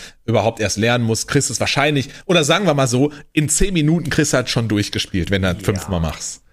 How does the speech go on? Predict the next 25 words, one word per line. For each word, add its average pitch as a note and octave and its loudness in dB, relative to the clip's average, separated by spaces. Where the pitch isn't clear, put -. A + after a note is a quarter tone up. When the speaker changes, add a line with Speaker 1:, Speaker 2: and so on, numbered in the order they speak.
Speaker 2:
Das - -20
ist - -10
ganz G2 -8
lustig. G2+ -4
Speaker 1:
Glaub F2+ 2
Speaker 2:
Warte, F#2+ -6
Speaker 1:
ich. F#2+ -8
Speaker 2:
ich, G2+ -10
ich, - -18
ich G2+ -12
scroll A#2 -4
gerade B2 -4
mal G#2+ -2
ein F#2+ -6
bisschen D#3 -6
durch. D3+ -8
Mit G#2+ -6
fünfeinhalb A#2+ -6
Minuten D#3+ -6
wäre A#2+ -4
man B2+ -2
zurzeit, C3 -6
äh, - -14
Speaker 1:
Uiuiui. A#2 0
Speaker 2:
okay. B2+ -4